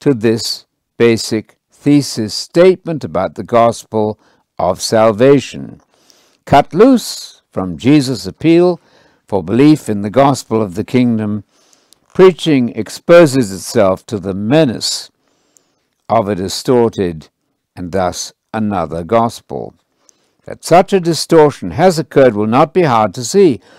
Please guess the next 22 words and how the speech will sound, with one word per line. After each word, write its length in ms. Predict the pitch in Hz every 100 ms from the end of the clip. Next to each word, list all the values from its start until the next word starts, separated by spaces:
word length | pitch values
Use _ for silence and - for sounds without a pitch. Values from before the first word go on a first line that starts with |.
| _ _ -
One 160 | 135
has 140 | 143 135
only 260 | 208 240
to 120 | 208 190
listen 300 | 180 - 113
to 120 | 117
preachers 600 | - 220 202 139 117 - -
of 320 | 135 110 117
the 140 | 143
gospel, 840 | 151 220 226 - - - 64 95 104 _ _ _ _ _
so 280 | - - 101
called, 520 | - 196 220 165 170 - _ _ _ _ _ -
to 140 | 123
recognize 920 | 123 185 175 180 180 175 180 180 156
that 120 | 110
whatever 760 | 98 110 - 147 160 156 175 -
else 320 | - 202 202 -
they 240 | 139 127
may 200 | 113 104
preach, 640 | - - 101 - - - _ _ _ _ _ _ _ _
there 140 | 107 104
is 220 | 98